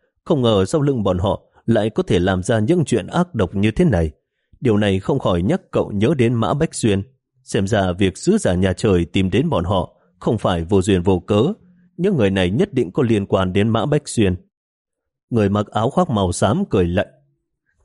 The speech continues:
"Thế nào, mấy vị xem đi." Lúc này người đàn ông có gương mặt to cất giọng mệt mỏi. "Nói đi, cậu muốn gì?" Người mặc áo khoác xám cười phá lên. "Tổng giám đốc Điền,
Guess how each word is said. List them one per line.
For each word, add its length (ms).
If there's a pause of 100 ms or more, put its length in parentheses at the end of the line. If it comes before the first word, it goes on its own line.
"Thế 160
nào, 340 (120)
mấy 200
vị 200
xem 240
đi." 180 (1000)
Lúc 220
này 240
người 200
đàn 160
ông 200
có 180
gương 220
mặt 200
to 220
cất 240
giọng 260
mệt 200
mỏi. 280 (760)
"Nói 300
đi, 240 (200)
cậu 140
muốn 260
gì?" 240 (840)
Người 220
mặc 180
áo 220
khoác 220
xám 260
cười 240
phá 280
lên. 260 (640)
"Tổng 220
giám 240
đốc 180
Điền, 340